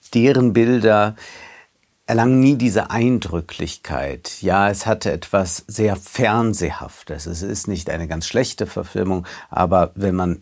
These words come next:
die erste Version kennt, braucht man die zweite nicht. Jetzt also eine dritte Version. Aufatmen, Erleichterung,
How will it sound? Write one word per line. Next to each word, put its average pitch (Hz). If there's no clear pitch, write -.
die 104
erste 95
Version 85
kennt, 82
braucht -
man 85
die 78
zweite -
nicht. -
Jetzt -
also 92
eine 90
dritte 92
Version. 87
Aufatmen, 98
Erleichterung, 95